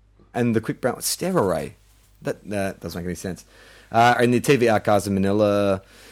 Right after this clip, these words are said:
but they're still produced some, blah, blah, blah, blah. Wang Wang's online recognition grew in April two thousand seven with the release of the Wang Wang rap video by Chuds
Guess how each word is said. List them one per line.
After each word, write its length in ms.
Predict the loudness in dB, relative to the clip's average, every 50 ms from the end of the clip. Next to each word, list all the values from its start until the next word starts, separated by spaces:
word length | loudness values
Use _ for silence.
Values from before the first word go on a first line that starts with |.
| -20 -14
but 80 | -8 -6
they're 80 | -6 -6
still 240 | -2 -2 -2 -2
produced 260 | -2 -4 -8 -8 -8 -10
some, 120 | -8 -6
blah, 80 | -4 -2
blah, 100 | -2 0
blah, 120 | 0 2
blah. 460 | 4 4 6 6 4 2 -2 -4 0
Wang 160 | 2 4 4
Wang's 220 | 4 2 2 2 0
online 260 | 0 2 2 2 2
recognition 460 | 2 0 0 -2 -2 -2 -2 -2 0
grew 120 | 2 2 2
in 80 | 2
April 240 | 0 -2 -4 -4 -6
two 120 | -8 -2
thousand 280 | -2 -2 -2 -2 -4 -4
seven 360 | -2 0 0 2 2 2 0
with 80 | 0 -2
the 80 | 0
release 340 | 0 2 2 2 2 0 -2
of 160 | -4 -4 -4
the 100 | -4 -4
Wang 300 | 0 2 2 2 2 4
Wang 260 | 4 4 4 2 2 4
rap 200 | 4 4 2 2
video 360 | 0 0 0 0 0 0 0
by 220 | 0 -2 -2 -2
Chuds 540 | -2 -2 0 2 2 2 0 -2 -6 -10 -12